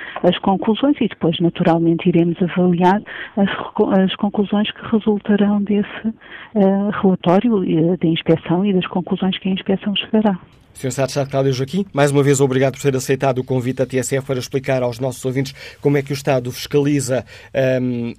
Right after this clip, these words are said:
Speaker 2: a aplicação que as instituições particulares de solidariedade social dão ao dinheiro público que lhes é entregue para cumprirem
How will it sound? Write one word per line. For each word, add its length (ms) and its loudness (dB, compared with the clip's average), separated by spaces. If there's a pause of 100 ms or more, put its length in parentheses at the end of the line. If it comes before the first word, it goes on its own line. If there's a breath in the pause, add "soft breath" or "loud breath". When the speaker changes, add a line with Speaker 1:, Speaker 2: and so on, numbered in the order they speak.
Speaker 2:
a 120 0
aplicação 800 -4
que 220 0
as 140 -2
instituições 760 -4
particulares 760 -6 (280 loud breath)
de 480 -4
solidariedade 680 -4
social 480 -4
dão 300 -4 (260 loud breath)
ao 340 0
dinheiro 400 0
público 300 -6
que 80 -8
lhes 160 -8
é 160 -2
entregue 300 -6
para 120 0
cumprirem 460 -4